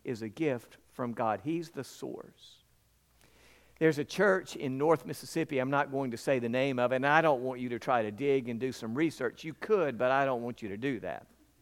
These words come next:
There's a church in North Mississippi who in twenty twenty-two fired their pastor.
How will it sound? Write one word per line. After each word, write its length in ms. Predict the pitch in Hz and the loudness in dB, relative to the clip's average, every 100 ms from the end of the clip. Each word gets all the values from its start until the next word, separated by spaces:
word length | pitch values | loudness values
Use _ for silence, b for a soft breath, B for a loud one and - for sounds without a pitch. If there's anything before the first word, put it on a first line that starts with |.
| _ _ _ _ b b b b b b | _ _ _ _ b b b b b b
There's 260 | 156 180 143 | 6 6 6
a 80 | 151 | 0
church 380 | - 202 185 | 2 2 4
in 120 | 165 143 | 0 2
North 300 | 165 175 - | 4 4 0
Mississippi 600 | 160 160 - 233 156 123 | -10 -6 -2 0 0 -4
who 240 | 135 131 | -2 -2
in 180 | 123 117 | -2 -6
twenty 320 | - 151 131 | -6 -4 -4
twenty-two 560 | 117 139 131 120 185 156 | -6 -6 -6 -4 -4 -4
fired 560 | - 147 160 135 110 | -2 -2 0 -2 -4
their 140 | 107 107 | -6 -6
pastor. 560 | 143 131 110 - - | -6 -8 -10 -18 -20